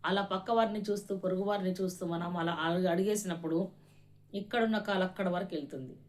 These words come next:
అది step by step వెళ్తే నడకలో అందం వస్తుంది, step by step వెళ్తే మనకు ఆరోగ్యం ఉంటుంది, step by step వెళ్తే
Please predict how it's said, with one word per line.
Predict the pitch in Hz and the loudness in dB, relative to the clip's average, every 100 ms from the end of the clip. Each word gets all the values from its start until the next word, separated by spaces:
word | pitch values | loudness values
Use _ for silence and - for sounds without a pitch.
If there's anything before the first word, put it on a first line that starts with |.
| - | -6
అది | 185 214 | -2 0
step | 208 220 208 | -2 -2 -2
by | 233 | 0
step | 247 - 208 - | -2 -2 -4 -2
వెళ్తే | 170 156 156 185 - - - | -2 0 -2 -4 -4 -16 -10
నడకలో | 165 165 185 202 202 | -4 -2 0 2 2
అందం | 156 151 156 | 2 -2 -4
వస్తుంది, | 175 - 190 190 | -6 -4 -2 -2
step | 196 - 220 | -2 -2 -2
by | 214 | 2
step | 233 - 190 175 | 0 0 -4 -4
వెళ్తే | 151 151 170 190 - - - | -4 -2 -4 -4 -8 -20 -8
మనకు | 156 156 | -6 -2
ఆరోగ్యం | 165 185 180 190 | 2 2 2 2
ఉంటుంది, | 185 185 180 | 2 0 -2
step | 165 214 208 | -4 -4 -2
by | 233 | -2
step | 240 - 170 | -2 -2 -2
వెళ్తే | 165 151 160 180 | -2 -2 0 -2